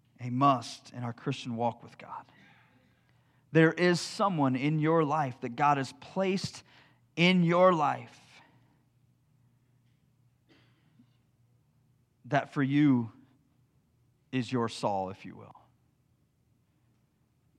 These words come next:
Hey, there was somebody that spoke to you, or you wouldn't be here today. Somebody was available to come to you. Somebody reached out and loved on you.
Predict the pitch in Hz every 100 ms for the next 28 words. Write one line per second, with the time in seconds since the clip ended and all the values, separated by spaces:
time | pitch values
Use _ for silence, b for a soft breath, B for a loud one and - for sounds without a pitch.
0 | _ - 151 151 165 156 - 160 139 127
1 | - 139 131 131 123 147 98 - _ _
2 | _ _ _ _ _ _ _ _ _ _
3 | _ _ _ _ - 107 117 117 113 107
4 | 92 95 90 - _ _ _ _ _ _
5 | _ _ _ _ _ _ _ _ _ _
6 | _ - - 196 190 170 160 143 151 160
7 | 151 123 131 - 139 131 - 139 143 117
8 | 104 - _ _ _ _ _ _ _ _
9 | _ _ _ _ _ _ _ _ _ _
10 | - 214 233 214 160 131 127 135 - b
11 | b - 165 175 - 185 170 160 156 147
12 | 151 147 143 139 139 160 113 104